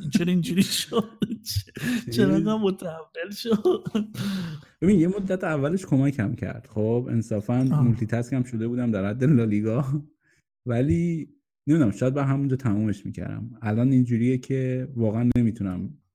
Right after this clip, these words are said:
Speaker 2: روی تک چیز، مثلاً هم-، اگه همه چی رو ببندی، به من بگی فقط رو ادیتور مثلاً کد بزن اینجا،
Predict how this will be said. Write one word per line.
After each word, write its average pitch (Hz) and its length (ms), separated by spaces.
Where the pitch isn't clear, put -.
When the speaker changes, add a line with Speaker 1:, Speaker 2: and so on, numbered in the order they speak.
Speaker 2:
روی 107 360
تک - 400
چیز، - 440
مثلاً 101 360
هم-، - 260
اگه 131 260
همه 120 220
چی 123 180
رو 113 60
ببندی، 104 880
به 101 80
من 98 180
بگی 98 160
فقط 101 440
رو 110 240
ادیتور 104 500
مثلاً 104 240
کد 113 320
بزن 101 360
اینجا، 107 640